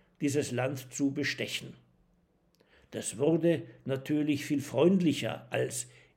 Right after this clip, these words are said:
E-U-Türkei-Abkommen in die Medien gebracht. Und jetzt unternimmt der weißrussische Diktator Lukaschenko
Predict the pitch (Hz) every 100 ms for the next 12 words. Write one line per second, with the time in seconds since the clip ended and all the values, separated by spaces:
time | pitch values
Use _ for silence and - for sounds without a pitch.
0 | - 131 139 170 202 190 - - 139 -
1 | 143 160 170 123 - 127 - - 143 143
2 | 156 151 - - 139 143 135 135 135 123
3 | 123 123 - - - - _ _ _ _
4 | _ _ _ _ _ _ - - - -
5 | 160 220 - - - - _ _ 165 175
6 | 175 208 202 - 151 139 147 175 180 175
7 | 175 139 147 139 - 143 160 156 151 143
8 | 131 143 151 160 160 147 -